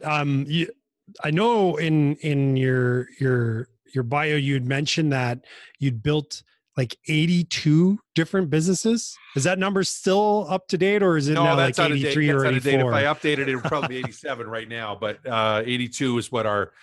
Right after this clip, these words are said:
Speaker 1: our P R team has got in the, the press release. So I didn't wanna
Speaker 2: Right.
Speaker 1: change that with everyone. But yeah, it, I, I, I love, and for years, loved starting businesses. In the last twenty years,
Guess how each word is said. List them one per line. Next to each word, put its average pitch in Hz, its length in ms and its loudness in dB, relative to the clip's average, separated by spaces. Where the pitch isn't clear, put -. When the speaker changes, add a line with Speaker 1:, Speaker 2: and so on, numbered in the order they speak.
Speaker 1:
our 104 260 2
P 117 220 0
R 107 120 4
team 107 220 -8
has 101 140 -8
got 104 260 -4
in 101 120 -8
the, 98 180 -10
the 104 260 -16
press 107 280 -4
release. 98 280 -4
So 104 60 0
I 98 40 0
didn't 101 180 0
wanna 117 140 2
Speaker 2:
Right. 90 120 -4
Speaker 1:
change 98 280 -6
that 95 180 -6
with 92 160 -8
everyone. 90 400 -8
But 107 140 -10
yeah, 120 140 -4
it, 160 200 0
I, 156 540 0
I, 143 80 -8
I 175 300 0
love, 143 800 -2
and 127 240 -10
for 135 60 -10
years, 127 440 -2
loved 120 600 0
starting 110 360 -8
businesses. 92 580 -16
In 127 80 -12
the 131 80 -4
last 170 300 0
twenty 151 200 -4
years, 113 380 -4